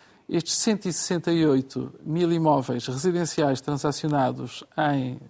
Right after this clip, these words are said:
dois mil e vinte e dois, eh, geraram um movimento financeiro na ordem dos trinta e um mil milhões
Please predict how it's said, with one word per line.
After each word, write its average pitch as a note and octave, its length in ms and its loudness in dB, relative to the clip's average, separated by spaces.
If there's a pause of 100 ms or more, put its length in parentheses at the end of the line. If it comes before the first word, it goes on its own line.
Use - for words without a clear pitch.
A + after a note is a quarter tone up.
dois C#3+ 380 -2
mil B2 120 -2
e B2+ 60 -2
vinte C#3+ 220 -6
e D#3+ 40 -2
dois, D#3+ 400 0 (380)
eh, - 240 -12
geraram D#3+ 640 2 (320)
um C#3 120 -14
movimento D3 460 2
financeiro D#3+ 720 0 (440)
na C#3 100 -2
ordem D#3+ 300 2
dos C#3 200 0
trinta F3 400 0
e D#3+ 120 2
um D#3 80 2
mil E3+ 420 2 (160)
milhões D#3 720 0